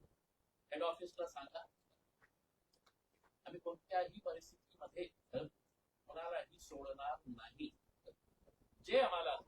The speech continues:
करायचे आहे, आंदोलन करायचं, आंदोलन करू, अ, कोर्टामध्ये जाण्याची तयारी आम्ही ठेवलेली, अ,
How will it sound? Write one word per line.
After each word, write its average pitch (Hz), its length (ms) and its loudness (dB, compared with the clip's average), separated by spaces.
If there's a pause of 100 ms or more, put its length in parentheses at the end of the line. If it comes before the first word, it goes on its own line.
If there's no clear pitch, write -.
(280)
करायचे - 360 2
आहे, - 160 2
आंदोलन 185 320 -6 (100)
करायचं, 180 300 4
आंदोलन 185 360 -2
करू, 180 280 0 (600)
अ, 139 200 -4
कोर्टामध्ये 170 580 0
जाण्याची 170 520 -6
तयारी 160 360 0
आम्ही 160 180 -8
ठेवलेली, 156 680 -12
अ, - 40 0